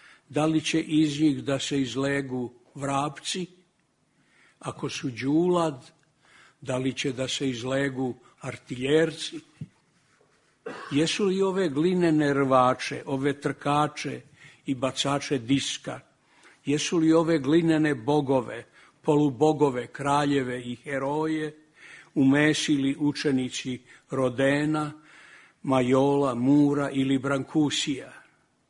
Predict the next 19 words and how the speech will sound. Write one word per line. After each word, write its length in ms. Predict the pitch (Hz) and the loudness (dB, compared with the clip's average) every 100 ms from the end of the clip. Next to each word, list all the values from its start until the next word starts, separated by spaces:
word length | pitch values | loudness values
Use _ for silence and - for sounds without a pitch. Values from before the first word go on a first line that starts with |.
| _ _ _ _ _ _ _ _ - | _ _ _ _ _ _ _ _ -6
Neko 320 | 127 151 202 | -4 -2 2
je 160 | 165 151 | 2 2
od 160 | 127 | -2
gline 440 | 120 139 151 135 123 | -2 0 2 2 -2
po 200 | - 120 | -8 -8
sećanju 800 | - 160 151 - 160 147 139 135 _ _ _ - _ - | -2 -2 -2 -4 -2 0 -2 -6 _ _ _ -20 _ -2
umesio 720 | 131 135 143 143 - 143 135 | 0 2 0 -2 -2 -2 -2
boga 380 | 113 143 131 135 | -2 -2 0 -2
vina 460 | 127 139 139 120 | 2 2 2 0
Dionisa, 840 | 107 131 147 147 143 127 - 147 160 _ _ - - - | -2 2 4 4 0 -2 -10 -12 -12 _ _ -20 -20 -8
nego 280 | 127 143 139 | 0 2 2
bogo-, 400 | 131 131 123 139 | 2 2 0 -2
neko 300 | 135 143 - | -2 -2 -4
boga 380 | 123 139 131 131 | -2 -2 -2 -4
sunca 720 | - - 143 127 113 - 123 - _ - - | -8 -2 0 0 -4 -10 -14 -20 _ -20 -12
Apolona, 800 | 127 - 139 127 139 147 156 151 - _ _ - - _ | -10 -4 -2 0 2 2 0 -2 -8 _ _ -20 -20 _
neko 340 | 131 139 - 135 | -2 0 -2 -4
boginju 580 | 117 139 131 135 131 | 0 0 2 2 2
lova 520 | 131 135 135 117 113 | 2 2 0 -2 -10